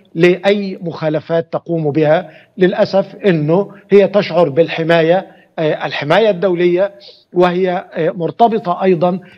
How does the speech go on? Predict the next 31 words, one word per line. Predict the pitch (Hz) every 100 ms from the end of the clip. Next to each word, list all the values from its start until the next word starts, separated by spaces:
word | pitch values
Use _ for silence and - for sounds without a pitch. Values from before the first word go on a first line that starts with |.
| -
بقدرتها | 175 175 175 175 160 180 208 202
على | 165 165
استخدام | - 160 143 175 175
السلاح، | - 165 147 180 - - - _
آه، | - 160
قدرتها | 165 160 156 214 220
على | 170 170
فرض | 156 180 180
الحصار، | 165 - 156 170 165 196 - - _
آه، | - 185 202 208
كل | - 254
هذا | 226 180 180 196 196 - -
دون | 180 226
أن | 214 202 180
يكون | 165 196 202
هناك | 160 165 185 185 180 175 - _ -
ضغط | 185 196 170
حقيقي | 170 156 - 180 - 175
من | 175
المجتمع | 170 160 156 180 170 143
الدولي. | 131 147 123 104 - - -
أنا | 247
لا | 269 262
أقول | 240 240 254 233
أن | 220 202 208
إدارة | 185 202 196
بايدن | 151 185 185 185 190 190 - _ -
تشارك | 190 - 220 220 220 - -
في | - 190
عملية | 180 165 160 185 202 190
ال-، | 170